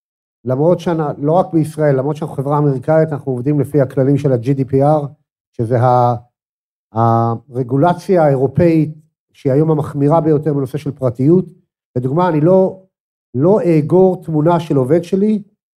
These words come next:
אה, או עובדת שלי, אם אין לי הסכמה לכך. זה שיש מצלמות וידאו, וידאו בבניין, לא אומר שאני דווקא, אה, אצלם את העובדים, עובדות, ואאסוף את המידע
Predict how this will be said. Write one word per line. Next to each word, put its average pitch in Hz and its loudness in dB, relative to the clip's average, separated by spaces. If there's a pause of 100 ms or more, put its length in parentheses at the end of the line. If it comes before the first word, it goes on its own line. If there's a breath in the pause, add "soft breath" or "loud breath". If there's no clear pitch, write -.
(340)
אה, 123 -2
או 120 -2
עובדת 151 0
שלי, 196 0
אם 147 -4
אין 165 -4
לי 175 2
הסכמה 151 0
לכך. 110 -2 (460)
זה 151 0
שיש 160 -2
מצלמות 160 0
וידאו, 156 0
וידאו 156 0
בבניין, 156 0
לא 156 4
אומר 170 2
שאני 151 -6
דווקא, 147 -4
אה, 127 -2
אצלם 143 -2
את 151 -2
העובדים, 127 -2
עובדות, 165 2
ואאסוף 131 -2
את - -6
המידע 135 2